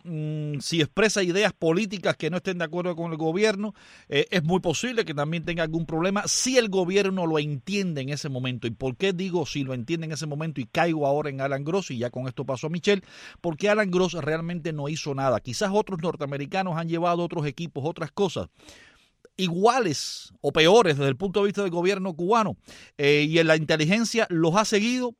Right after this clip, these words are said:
los ha confiscado y punto. Sin embargo, llegó Alan Gross con tres aparatos para transmitir un teléfono, eh, satelital o para hacer, eh, comunicaciones de internet, etcétera, computadoras, etcétera,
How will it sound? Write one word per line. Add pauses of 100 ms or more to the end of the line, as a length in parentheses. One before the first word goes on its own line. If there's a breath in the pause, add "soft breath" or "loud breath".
los
ha
confiscado (160)
y
punto. (220 soft breath)
Sin
embargo, (260)
llegó
Alan
Gross (840)
con
tres
aparatos (280)
para (120)
transmitir
un
teléfono, (320 loud breath)
eh,
satelital
o
para
hacer,
eh, (260)
comunicaciones
de
internet,
etcétera,
computadoras,
etcétera,